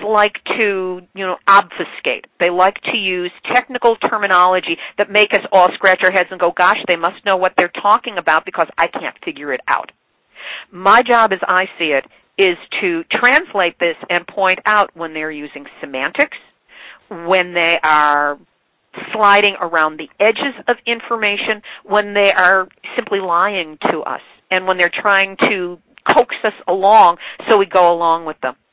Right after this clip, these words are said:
That's my job. And, um, whatever you can do, everyone is welcome. This is a free podcast that I do every week because I can't not do it. I take in so much information, I've gotta give it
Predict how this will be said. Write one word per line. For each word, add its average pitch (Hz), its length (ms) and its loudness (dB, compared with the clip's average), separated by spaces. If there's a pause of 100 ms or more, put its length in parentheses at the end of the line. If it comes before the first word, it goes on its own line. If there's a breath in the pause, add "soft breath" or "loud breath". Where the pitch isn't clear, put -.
(460)
That's 240 240 4
my 208 400 2
job. 143 220 4 (340 loud breath)
And, 196 480 4
um, 190 500 4
whatever 226 460 4
you 247 200 -4
can 220 180 -16
do, 208 460 -2
everyone 220 480 0
is 196 160 -8 (100)
welcome. 196 420 0
This 185 160 -8
is 208 120 -14
a - 160 -8
free 214 180 -6
podcast 190 560 -2 (120)
that 175 100 -4
I 160 80 -4
do 160 260 -8
every 165 260 -8
week 151 200 -12
because - 240 -14
I 147 80 -8
can't - 340 0
not 165 300 0 (100)
do 131 160 -10
it. - 140 -12 (440 loud breath)
I - 60 -10
take 196 300 0
in 185 160 -4
so 190 80 0
much 175 160 -6
information, 165 580 -6
I've 156 160 -8
gotta 156 240 0
give 147 220 -8
it 147 100 -8